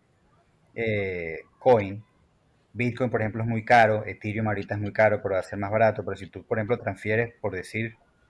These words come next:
otra moneda, ada, te cuesta un dólar la transa-, la transferencia que hagas. El que te provee ese servicio no es una compañía como PayPal que tiene que saber quién es, ni tiene que reportar taxes de que transfirió plata de un lado a otro y meterse en temas de money laundering.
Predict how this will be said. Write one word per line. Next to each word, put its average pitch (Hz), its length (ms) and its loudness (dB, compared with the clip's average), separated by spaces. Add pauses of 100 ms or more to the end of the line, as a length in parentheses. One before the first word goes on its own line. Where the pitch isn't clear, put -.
otra 117 280 0
moneda, 107 540 0
ada, 113 380 6 (600)
te 104 80 -12
cuesta 113 460 0
un 139 160 0
dólar 123 500 4
la 104 120 -4
transa-, 98 320 -6
la 98 200 0
transferencia 98 520 -6
que 104 120 0
hagas. 95 440 2 (1120)
El 107 140 -4
que 107 80 -2
te 113 100 0
provee 110 200 4
ese 139 140 0
servicio 131 600 -2 (840)
no 120 140 2
es 123 80 2
una 131 160 4
compañía 113 380 2
como 113 260 0
PayPal 110 320 0
que 110 80 -2
tiene 107 220 -4
que 107 80 -2
saber 101 240 -4
quién 120 120 -2
es, 139 120 0
ni 123 180 -2
tiene 117 160 -4
que 123 80 2
reportar 101 520 -2
taxes 117 600 2
de 104 160 -6
que 104 80 -4
transfirió 101 560 -4
plata 117 320 2
de 110 60 2
un 107 160 -2
lado 107 200 4
a 113 140 4
otro 139 400 0
y 107 160 -8
meterse 98 720 -2
en 98 220 -6
temas 107 360 -2
de 107 200 0
money 90 340 -8
laundering. 92 460 -6